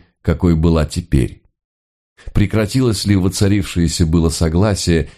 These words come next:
и ещё через некоторое время они уже, если так можно выразиться, перестали даже разговаривать друг с другом? Ни тот, ни другой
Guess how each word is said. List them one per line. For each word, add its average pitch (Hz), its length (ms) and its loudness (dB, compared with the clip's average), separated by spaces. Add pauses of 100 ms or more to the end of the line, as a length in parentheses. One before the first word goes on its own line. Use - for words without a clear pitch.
и 92 80 2
ещё 101 360 2
через 101 320 0
некоторое 95 460 0
время 104 420 0
они 95 300 4
уже, 87 560 0 (220)
если 78 280 0
так 78 200 -2
можно 73 320 4
выразиться, 80 680 0 (220)
перестали 107 640 0
даже 98 380 2
разговаривать 87 760 0
друг 69 240 0
с 65 60 -6
другом? 69 420 0 (360)
Ни 101 180 4
тот, 101 400 -2
ни 85 100 2
другой 85 600 0